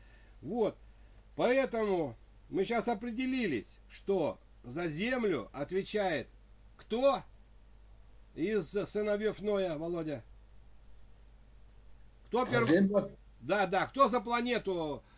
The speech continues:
Speaker 1: кому вверена планета? У него же три сына. Сим, Хам и
Speaker 2: Сим.
Speaker 1: Афет. Кто отвечает
Speaker 2: Сим.
Speaker 1: за планету?
Speaker 2: Сим.
Speaker 1: Сим, правильно, с-, старший первородный сын. И мы дети Симовы.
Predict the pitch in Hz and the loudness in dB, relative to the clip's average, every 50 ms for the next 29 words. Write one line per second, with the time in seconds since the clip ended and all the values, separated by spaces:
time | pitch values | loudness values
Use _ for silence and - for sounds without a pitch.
0 | - - - 110 - - 196 247 262 269 254 220 165 147 151 208 240 247 233 226 | -20 -18 -16 -12 -4 -2 0 0 0 2 0 0 0 -2 -2 0 0 0 0 0
1 | 220 214 190 - 190 202 196 202 208 196 160 - 139 120 113 113 117 123 147 165 | 0 0 -2 -2 0 -2 0 0 0 0 -2 -2 -4 -10 -10 -10 -8 -6 -4 -2
2 | 185 196 190 147 160 156 - 202 233 262 - - - 196 170 139 113 90 - - | 0 0 0 0 -2 -2 -2 -2 -2 -2 -4 -4 -4 -2 -2 -2 -2 -4 -8 -12
3 | - - - - - - - - - - - - - 202 233 262 277 262 202 - | -18 -20 -20 -20 -20 -20 -20 -20 -20 -20 -16 -10 -4 -2 0 2 2 0 0 -2
4 | 208 208 220 226 226 220 220 214 208 196 - 202 185 151 - - - - - - | -2 -2 0 0 2 2 2 2 0 -2 0 0 0 0 0 -2 -8 -20 -20 -20
5 | - - - - - 233 254 269 247 196 214 220 208 - - 143 - - 170 139 | -20 -20 -20 -14 -6 -2 2 2 2 2 0 -4 -4 -2 2 2 4 4 2 0
6 | 123 175 156 170 175 170 156 131 107 - 90 - - - - - - - - - | -2 -6 -6 -4 -4 -2 -2 -2 -2 -6 -10 -18 -20 -20 -20 -20 -20 -20 -20 -20
7 | - - - - - - - - 143 170 170 151 - - - - - - 190 196 | -20 -20 -20 -20 -20 -8 0 4 8 8 8 8 4 0 -6 -12 -6 -2 0 0
8 | 170 143 165 170 175 165 160 156 139 127 123 - - - - - - - 202 214 | 0 0 -2 -2 -2 -2 -2 -2 -4 -6 -8 -10 -14 -20 -20 -16 -8 -6 -4 -4
9 | 208 - - 175 143 - 151 147 147 147 156 170 165 147 151 160 139 - - 139 | -4 -4 -6 -8 -6 -6 -6 -6 -4 -4 -4 -4 -6 -6 -6 -8 -8 -8 -10 -10
10 | 127 101 85 - - - - - - - - - - - 113 127 143 190 202 202 | -10 -10 -10 -14 -20 -20 -20 -20 -20 -20 -20 -20 -16 -8 -4 -2 2 2 4 2
11 | 190 160 180 175 170 180 147 - - - - 220 208 202 170 160 147 139 123 131 | 4 2 0 0 0 -4 -8 -8 -6 -4 -2 -2 0 0 0 0 -2 -2 0 2
12 | 156 151 123 - | 4 4 4 2